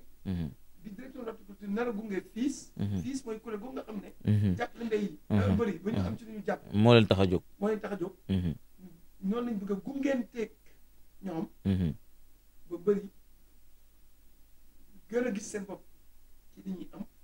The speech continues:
Speaker 1: Mhm.
Speaker 2: Jaar fi.
Speaker 1: Mhm.
Speaker 2: Bu ñu jeexalee seen carrière.
Speaker 1: Mbër.
Speaker 2: Mbër.
Speaker 1: Mhm.
Speaker 2: Ñu, ñu
Speaker 1: Mën a
Speaker 2: des
Speaker 1: dund
Speaker 2: ak
Speaker 1: normal,
Speaker 2: dara.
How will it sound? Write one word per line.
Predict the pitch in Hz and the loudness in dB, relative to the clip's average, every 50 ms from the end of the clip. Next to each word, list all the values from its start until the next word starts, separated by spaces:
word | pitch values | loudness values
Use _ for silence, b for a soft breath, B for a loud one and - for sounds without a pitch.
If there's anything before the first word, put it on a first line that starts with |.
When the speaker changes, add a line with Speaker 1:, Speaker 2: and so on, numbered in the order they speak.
| - - | -8 -6
Speaker 1:
Mhm. | 101 90 92 90 80 - - - - - - - - - - - | -6 -4 -4 -4 -6 -6 -12 -20 -20 -20 -20 -20 -20 -18 -6 0
Speaker 2:
Jaar | 220 240 220 208 196 - | 0 0 0 0 -4 -8
fi. | - 262 - - - - - - 101 | -12 -18 -20 -20 -20 -20 -10 -8 -6
Speaker 1:
Mhm. | 87 - - - - - - - - | -6 -6 -6 -8 -12 -16 -20 -20 -18
Speaker 2:
Bu | - 214 | -14 -14
ñu | 226 202 170 214 | -14 -14 -8 -6
jeexalee | 254 269 262 240 220 220 | -6 -4 -4 -4 -6 -6
seen | - 208 202 - | -10 -14 -16 -16
carrière. | - 196 190 185 180 - - - - - _ - - _ _ - _ _ - - - - | -16 -18 -18 -18 -18 -18 -20 -20 -20 -20 _ -20 -20 _ _ -20 _ _ -20 -20 -10 -6
Speaker 1:
Mbër. | 110 110 113 | -4 -2 2
Speaker 2:
Mbër. | 110 110 107 104 - - - - - | 4 4 4 4 2 -4 -10 -10 -6
Speaker 1:
Mhm. | 104 98 92 92 | -6 -6 -4 -4
Speaker 2:
Ñu, | 85 85 - - - - - - - - - - - - - - - - - - - - - - | -6 -8 -10 -14 -20 -20 -20 -20 -20 -20 -20 -20 -20 -20 -20 -20 -20 -20 -20 -20 -20 -20 -10 -2
ñu | - 131 | 2 4
Speaker 1:
Mën | 143 156 | 6 6
a | |
Speaker 2:
des | 143 127 | 6 6
Speaker 1:
dund | 147 139 143 | 6 6 6
Speaker 2:
ak | 131 | 6
Speaker 1:
normal, | 127 127 123 123 117 107 104 113 | 6 6 6 6 6 4 2 2
Speaker 2:
dara. | - | 0